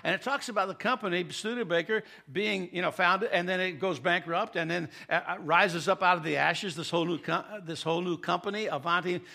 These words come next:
Motor Corporation, whatever. And, and then I talk about, guess what? That's like us, 'cause we fell in, by sin.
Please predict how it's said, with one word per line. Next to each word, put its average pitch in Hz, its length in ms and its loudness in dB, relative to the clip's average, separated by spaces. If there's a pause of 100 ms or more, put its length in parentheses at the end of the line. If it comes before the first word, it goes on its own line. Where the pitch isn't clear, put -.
(100)
Motor 180 340 0
Corporation, 185 640 0
whatever. 202 360 2 (200)
And, 180 220 4
and 175 120 0
then 202 120 -2
I 175 80 -4
talk 175 240 -8
about, 180 260 -6
guess 175 180 -8
what? 196 180 -8
That's 175 200 -6
like 170 220 -6
us, 180 460 -14 (960)
'cause 139 180 -8
we 160 100 -8
fell 156 400 -8
in, 135 100 -12
by 117 200 -14
sin. 117 480 -12